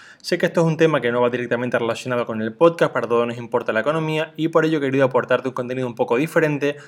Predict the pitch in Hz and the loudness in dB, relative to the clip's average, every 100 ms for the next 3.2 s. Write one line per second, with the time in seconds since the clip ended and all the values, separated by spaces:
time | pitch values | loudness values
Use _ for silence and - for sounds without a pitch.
0 | - - 135 156 165 165 165 165 156 - | -6 -2 2 2 2 2 0 0 -2 0
1 | 123 113 147 165 143 - 113 110 104 110 | 0 2 4 6 4 2 0 0 0 0
2 | 131 135 143 139 113 98 98 104 113 117 | 0 0 -2 -4 -16 -12 -6 0 0 2
3 | 127 143 | 0 -2